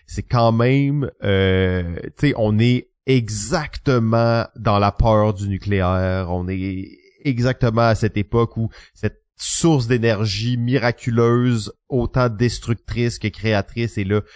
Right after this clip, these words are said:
cet événement-là se produit, euh, scarifié encore à ce jour. L'humanité va l'être, euh,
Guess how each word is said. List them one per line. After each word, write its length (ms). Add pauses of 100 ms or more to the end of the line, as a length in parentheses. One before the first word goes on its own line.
(160)
cet 260
événement-là 640
se 120
produit, 600 (380)
euh, 880
scarifié 840
encore 360
à 80
ce 160
jour. 340
L'humanité 600
va 180
l'être, 500
euh, 800